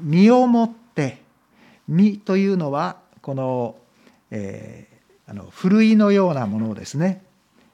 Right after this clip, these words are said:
えー、この、えー、もみと、そしてその麦粒とが一緒になったものをふるいの中に入れまして、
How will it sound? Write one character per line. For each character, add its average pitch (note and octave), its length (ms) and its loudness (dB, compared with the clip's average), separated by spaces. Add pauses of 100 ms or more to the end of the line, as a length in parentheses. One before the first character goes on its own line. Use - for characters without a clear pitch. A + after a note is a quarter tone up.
(140)
え - 380 -18 (1200)
ー、 - 20 -20 (340)
こ B2 120 -8
の、 A#2+ 280 -4 (180)
え G#2 280 -18 (1700)
ー、 C3+ 40 -2
も D#3+ 120 4
み F3 180 4
と、 C4 360 -2 (120)
そ F3+ 200 -4
し F3+ 140 -8
て - 500 -4
そ - 180 -6
の C#3+ 160 0
麦 E3+ 340 0
粒 E3 300 -6
と B2 120 -8
が A#2 120 -4
一 C3+ 160 -6
緒 G#3 240 -2
に G3+ 140 4
な G3 100 2
っ G3 160 -8
た E3 120 -4
も E3 120 -4
の A3 240 -2
を A#2 40 -2
ふ D#3+ 160 -6
る F3+ 140 2
い F#3 100 2
の F3 120 0
中 E3 300 -4
に A2+ 180 -6
入 A2+ 80 -6
れ C#3+ 160 -4
ま C#3+ 160 -6
し - 160 -18
て、 A3 320 -6